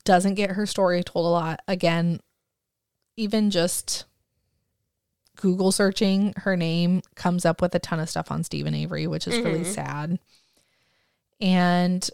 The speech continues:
Speaker 1: um, I also wanna point out, they, they tried to say that he couldn't have burned her body in the fire pit. I forgot about this. Because a fire pit wouldn't get that hot to burn a body.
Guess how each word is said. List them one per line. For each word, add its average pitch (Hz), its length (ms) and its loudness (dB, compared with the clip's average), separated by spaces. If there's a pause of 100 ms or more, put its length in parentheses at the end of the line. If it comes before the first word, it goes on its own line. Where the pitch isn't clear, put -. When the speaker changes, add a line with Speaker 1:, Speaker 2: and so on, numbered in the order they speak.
(160)
Speaker 1:
um, 170 480 -2 (1700)
I 202 220 4
also 190 760 6
wanna 190 220 2
point 170 240 0
out, 160 240 -6
they, 190 320 0
they 190 180 0
tried 196 240 0
to 226 100 2
say 175 280 4
that 160 320 -2
he 190 240 -4
couldn't 185 500 -2
have 175 460 0
burned 160 280 -4
her 170 300 0 (460)
body 165 280 0
in 151 100 -8
the 156 80 -8
fire - 300 -10
pit. - 240 -10 (400)
I 180 60 -16
forgot - 240 -10
about - 160 -12
this. - 220 -12 (1120)
Because 202 720 4 (400)
a 190 80 2
fire 175 480 4
pit - 340 -6 (100)
wouldn't 185 460 -2
get 170 220 -4
that - 220 -10
hot - 400 -4
to 170 120 -4
burn 143 200 -4
a 131 40 -10
body. - 440 -12